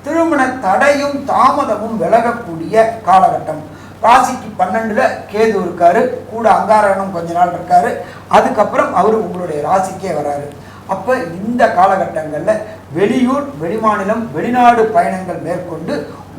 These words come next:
உயர்கல்வி படிக்கணும்னு போகக்கூடியவங்களுக்கும் இந்த காலகட்டங்கள்ல வாய்ப்பு கிடைக்கும். அதே போல, வேலை பார்க்குற இடத்துலேருந்து ஒரு டெப்டேஷன் மூலியமாக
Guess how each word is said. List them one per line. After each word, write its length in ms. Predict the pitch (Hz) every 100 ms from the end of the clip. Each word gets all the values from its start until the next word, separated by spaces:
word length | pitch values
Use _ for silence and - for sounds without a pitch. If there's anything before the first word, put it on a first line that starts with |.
| 180
உயர்கல்வி 760 | 277 330 330 277 254 233 190
படிக்கணும்னு 520 | 190 202 208 208 220 -
போகக்கூடியவங்களுக்கும் 1000 | 185 180 170 165 160 156 156 156 156 - - - - -
இந்த 160 | 233
காலகட்டங்கள்ல 920 | 214 180 185 165 - 151 151 180 - -
வாய்ப்பு 360 | 156 156 156 147
கிடைக்கும். 520 | 147 143 143 - - -
அதே 200 | - 160
போல, 320 | 220 - 196 196
வேலை 320 | 151 208 247
பார்க்குற 400 | 202 190 185 160
இடத்துலேருந்து 600 | 165 170 156 165 196 220 - -
ஒரு 260 | 220 214 -
டெப்டேஷன் 600 | 185 - 294 285 233 214 180
மூலியமாக 500 | 175 175 160 156